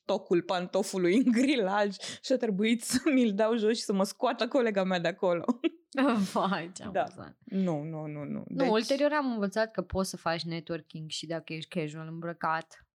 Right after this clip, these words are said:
Speaker 2: Contează să fii oarecum nice, elegant, uh, smart casual, să ai propriul tău stil, dar nu să te condiționeze faptul că nu ești îmbrăcat sau că nu ai haine potrivite pentru networking. Nu există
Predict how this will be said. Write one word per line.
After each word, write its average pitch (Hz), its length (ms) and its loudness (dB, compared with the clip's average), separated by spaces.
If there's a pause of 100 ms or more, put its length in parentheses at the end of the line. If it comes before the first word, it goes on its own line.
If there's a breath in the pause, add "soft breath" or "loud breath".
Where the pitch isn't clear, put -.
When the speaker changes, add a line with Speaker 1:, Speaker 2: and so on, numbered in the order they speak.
(100)
Speaker 2:
Contează 208 800 0 (460)
să - 180 -2
fii 208 500 -2
oarecum 175 460 -2
nice, 175 480 -2
elegant, 170 600 -4
uh, 156 400 -14
smart 180 320 -4
casual, 175 360 -4
să 160 140 -4
ai 180 80 -2
propriul 190 300 -4
tău 170 160 -6
stil, 180 460 -4 (460 soft breath)
dar 156 440 -4
nu 208 320 0
să 165 480 -4 (640)
te 180 140 -2
condiționeze 175 680 -6
faptul 175 340 -8
că 160 360 -8
nu 180 120 0
ești 170 280 -2
îmbrăcat 160 480 -6
sau 170 120 -2
că 165 120 -14
nu 170 160 -12
ai 156 220 -10
haine 160 480 -12
potrivite 165 500 -12
pentru 160 320 -14
networking. 160 520 -12
Nu 220 100 -2
există 262 440 -6